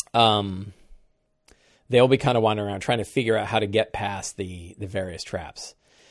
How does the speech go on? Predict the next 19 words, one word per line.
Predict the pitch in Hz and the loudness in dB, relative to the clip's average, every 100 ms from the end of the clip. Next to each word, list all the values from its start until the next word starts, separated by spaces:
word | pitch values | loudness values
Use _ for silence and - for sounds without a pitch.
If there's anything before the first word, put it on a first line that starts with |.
| _ - | _ -2
Can | 139 | 0
I | 120 113 | 0 0
improvise | 175 214 254 262 269 247 | 0 2 4 6 6 6
a | 269 | 4
lot | 277 285 | 4 4
of | |
this? | 311 311 - | 2 -2 -2
I | 185 | -4
think | 190 - 269 - | -6 -4 -4 -4
so. | - 113 90 101 - | -4 -4 -4 -8 -10
I | 113 | -12
should, | 117 104 - | -12 -14 -16
I | 104 | -16
should | - - | -16 -16
stick | - 64 - | -14 -14 -12
this | - - - | -14 -14 -16
here | - 78 | -14 -12
in | |
my, | 62 - | -14 -16